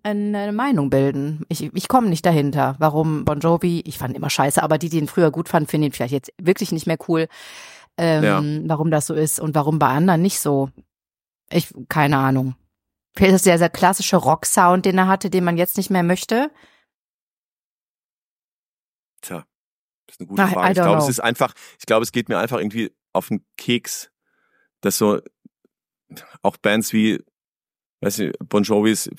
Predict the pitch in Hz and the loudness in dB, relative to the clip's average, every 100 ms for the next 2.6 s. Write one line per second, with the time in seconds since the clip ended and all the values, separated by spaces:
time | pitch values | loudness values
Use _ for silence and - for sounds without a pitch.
0 | - - 92 104 98 - - 82 - 101 | -8 0 2 2 0 -4 -10 -4 0 2
1 | 104 - 95 - 98 87 90 104 - 120 | 0 -2 -6 -4 -4 0 0 -2 -4 -4
2 | 95 - - 117 120 | -6 -8 -2 0 -2